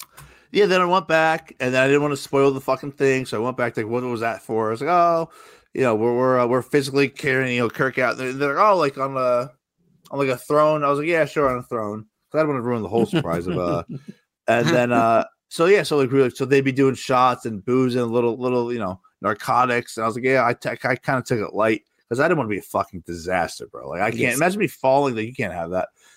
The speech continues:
Speaker 2: And what,
Speaker 1: Um,
Speaker 2: did, did, what point do you run in? Do you run into B A or Wagon at any point during Saturday?
Speaker 1: Yeah. Yeah.
Speaker 2: 'Cause
Speaker 1: Yeah.
Speaker 2: apparently by this,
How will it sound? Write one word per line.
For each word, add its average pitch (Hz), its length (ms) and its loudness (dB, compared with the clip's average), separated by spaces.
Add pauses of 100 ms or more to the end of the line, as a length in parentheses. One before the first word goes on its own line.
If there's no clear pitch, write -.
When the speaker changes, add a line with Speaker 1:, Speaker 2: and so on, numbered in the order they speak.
(120)
Speaker 2:
And 185 120 2
what, 226 180 2
Speaker 1:
Um, 226 40 2
Speaker 2:
did, 220 180 2
did, 220 160 0
what 226 200 2
point 254 220 0
do 262 60 -6
you 214 60 -2
run 160 220 0
in? 147 100 0
Do 170 80 -4
you 220 80 0
run 220 160 2
into 180 220 0
B 147 240 2
A 127 500 0 (200)
or 123 260 2
Wagon 113 420 0
at 117 140 -6
any 120 220 -2
point 117 440 -8
during 110 280 -6
Saturday? 123 580 -6 (1700)
Speaker 1:
Yeah. 123 420 0 (1400)
Yeah. 117 580 0 (680)
Speaker 2:
'Cause 175 100 -6
Speaker 1:
Yeah. 156 140 4
Speaker 2:
apparently 202 320 0
by 160 220 0
this, 147 360 0